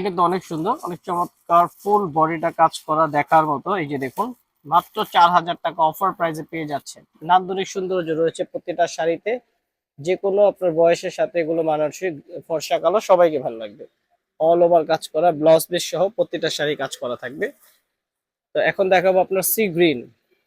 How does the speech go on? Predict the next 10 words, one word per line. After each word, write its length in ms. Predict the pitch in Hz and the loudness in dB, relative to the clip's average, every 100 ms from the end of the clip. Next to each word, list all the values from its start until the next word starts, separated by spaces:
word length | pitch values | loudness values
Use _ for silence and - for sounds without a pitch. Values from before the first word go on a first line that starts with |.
| _ _ _ _ _ _ _ _ _ _ _ _ _ _ _ _ - | _ _ _ _ _ _ _ _ _ _ _ _ _ _ _ _ -8
সি 80 | 196 185 | -6 -4
গ্রিন 180 | 202 185 | -4 -2
কালারটা 280 | 180 165 175 170 | 0 0 -2 -4
কিন্তু 140 | 160 | -4
খুব 180 | - 156 151 | -6 -4 0
চমৎকার, 420 | 131 120 - 214 202 | 0 0 0 0 0
এই 60 | 127 | -4
যে 60 | |
দেখুন, 340 | 117 107 185 285 _ _ _ _ _ _ _ _ _ _ _ 185 _ _ _ _ _ _ _ _ _ _ _ _ _ _ _ _ _ _ _ 247 _ _ _ _ _ _ _ _ _ _ _ _ _ _ _ _ _ _ | -4 -4 -4 -6 _ _ _ _ _ _ _ _ _ _ _ _ _ _ _ _ _ _ _ _ _ _ _ _ _ _ _ _ _ _ _ _ _ _ _ _ _ _ _ _ _ _ _ _ _ _ _ _ _ _
খুব 120 | 196 | -14